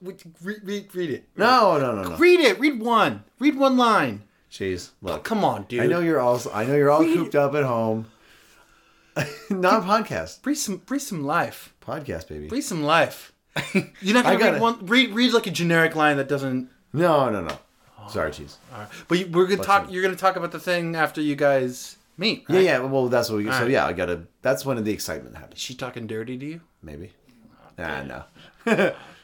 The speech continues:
Speaker 2: The only thing that's talking dirty to me is my butthole. <laughs> After Vegas.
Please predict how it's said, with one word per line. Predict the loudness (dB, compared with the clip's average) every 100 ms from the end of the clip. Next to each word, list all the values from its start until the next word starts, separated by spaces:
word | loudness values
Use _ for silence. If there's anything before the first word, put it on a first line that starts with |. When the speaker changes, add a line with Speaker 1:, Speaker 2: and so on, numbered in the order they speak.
| _ _ -8
Speaker 2:
The | -2
only | 0
thing | 2
that's | 0
talking | 0 -4 -2
dirty | -2 -2
to | -4
me | -6
is | -6
my | -8
butthole. | -8 -10 -8 -10 -4 -4
<laughs> | -4 -8 -20 -20 -20 _ _
After | -10 -8
Vegas. | -6 -8 -10 -16